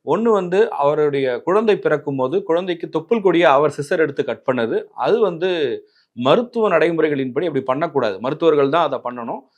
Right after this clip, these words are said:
மற்றவர்கள் வந்து அதை பண்ணக்கூடாது அப்படிங்கிற விதிகள் இருக்கும்போது, இவர் அதை மாதிரி பண்றதுக்கு அந்த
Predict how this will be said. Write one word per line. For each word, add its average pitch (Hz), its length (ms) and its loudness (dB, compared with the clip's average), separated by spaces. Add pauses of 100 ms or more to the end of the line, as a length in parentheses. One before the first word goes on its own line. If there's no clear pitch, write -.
(180)
மற்றவர்கள் 185 460 2
வந்து 170 120 0
அதை 165 120 0
பண்ணக்கூடாது 147 600 2
அப்படிங்கிற 135 340 -2
விதிகள் 160 300 -2
இருக்கும்போது, 135 500 -4 (460)
இவர் 214 240 2
அதை 175 180 4
மாதிரி 165 260 2
பண்றதுக்கு 180 540 0
அந்த 147 200 0